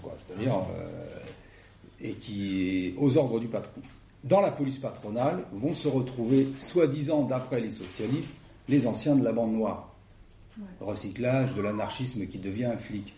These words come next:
Speaker 1: Alors j'ai fouillé cette histoire, je n'ai trouvé aucun nom qui pourrait laisser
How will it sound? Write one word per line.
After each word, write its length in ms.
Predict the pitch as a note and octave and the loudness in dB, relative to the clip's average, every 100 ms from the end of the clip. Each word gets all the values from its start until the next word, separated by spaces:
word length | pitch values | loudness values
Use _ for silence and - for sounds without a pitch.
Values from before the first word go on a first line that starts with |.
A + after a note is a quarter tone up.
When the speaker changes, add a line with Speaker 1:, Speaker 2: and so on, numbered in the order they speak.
| - - | -20 0
Speaker 1:
Alors 120 | A2 A2+ | 4 8
j'ai 100 | C3+ | 6
fouillé 300 | C3 D#3 D#3 | 6 4 6
cette 240 | C3+ A#2 | 4 -2
histoire, 520 | G#2+ - C3 D#3 - - | -4 2 4 4 0 6
je 80 | C3+ | 8
n'ai 140 | C3+ | 8
trouvé 460 | C3+ C#3 B2+ A#2 - - | 6 2 2 2 -2 6
aucun 360 | C#4 - G3+ | 6 6 0
nom 260 | F3 D#3 D3+ - - - - - - - - - - - - - - - - - C3 | 2 2 0 -6 -16 -20 -20 -20 -20 -20 -20 -20 -20 -20 -20 -20 -20 -20 -20 -14 -4
qui 140 | C#3 | -2
pourrait 300 | B2+ C3 C3 | 2 4 4
laisser 540 | B2 A#2+ C3+ D3 D#3+ | 4 2 2 4 2